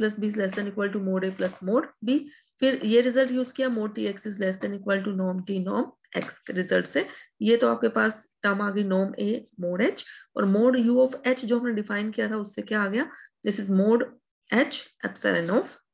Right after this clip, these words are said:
H। ठीक है, यहाँ से हमने mod H को कॉमन ले लिया,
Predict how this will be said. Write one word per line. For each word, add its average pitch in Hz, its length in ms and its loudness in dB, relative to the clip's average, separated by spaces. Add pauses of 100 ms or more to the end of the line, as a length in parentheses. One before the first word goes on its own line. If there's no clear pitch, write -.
H। - 240 -4 (760)
ठीक 269 160 -2
है, 302 100 4 (800)
यहाँ 233 220 4
से 269 120 0
हमने 247 260 4
mod 214 240 2
H 208 140 -8
को 202 60 -8
कॉमन 190 280 0
ले 233 160 2
लिया, 240 240 0